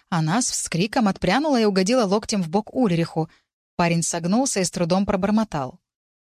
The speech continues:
«Доброй ночи, мэтр». «Доброй ли?» — последовал печальный ответ. Раздался щелчок пальцев, и ярко вспыхнула свеча в руке Рема Дюваля. Ему хватило ума и ловкости подойти к нам незамеченным в темноте.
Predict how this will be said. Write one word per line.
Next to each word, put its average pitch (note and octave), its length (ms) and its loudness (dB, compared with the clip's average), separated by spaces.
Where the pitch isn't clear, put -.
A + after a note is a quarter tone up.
«Доброй A#3 460 2
ночи, C4 380 2
мэтр». F3+ 480 2
«Доброй A3+ 680 2
ли?» — D#3+ 300 0
последовал E3+ 520 0
печальный E3 440 -2
ответ. D3 420 -10
Раздался E3+ 500 0
щелчок F3+ 480 -4
пальцев, A#3 460 -4
и G#3 80 -4
ярко A3+ 340 -2
вспыхнула G#3 520 -2
свеча G3 340 -4
в A#3 60 -6
руке G3 260 -2
Рема F3+ 260 0
Дюваля. C#3+ 520 -4
Ему F#3 240 4
хватило F#3+ 400 0
ума F#3 320 2
и F#3+ 60 2
ловкости G3+ 420 0
подойти F3+ 400 0
к - 60 -6
нам F#3+ 180 2
незамеченным F#3 640 0
в - 80 -12
темноте. F#3 560 -2